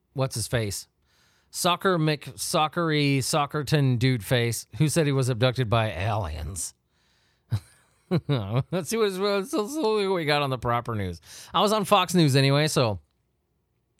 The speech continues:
let's see what we got, huh? I need some more Gatorade. Mm. Ah. We should read the label to you, yeah? Uh, let's see.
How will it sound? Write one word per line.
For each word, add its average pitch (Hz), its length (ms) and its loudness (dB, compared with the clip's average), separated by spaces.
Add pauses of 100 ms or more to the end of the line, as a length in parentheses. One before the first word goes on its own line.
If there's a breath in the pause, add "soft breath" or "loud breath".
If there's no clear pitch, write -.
(260)
let's 156 220 0
see 156 140 2
what 127 140 0
we 123 100 0
got, 117 240 0
huh? 110 160 -2 (460 loud breath)
I 143 100 -2
need 165 140 0
some 170 100 0
more 156 160 4
Gatorade. 120 540 2 (1200)
Mm. 240 840 -12 (2250)
Ah. 113 540 -8 (840)
We 127 100 -2
should 120 120 -4
read 123 180 0
the 117 40 -2
label 110 300 -4
to 95 140 -10
you, 85 100 -10
yeah? 92 180 -10 (1160 loud breath)
Uh, 127 40 2
let's 131 180 -2
see. 90 240 -2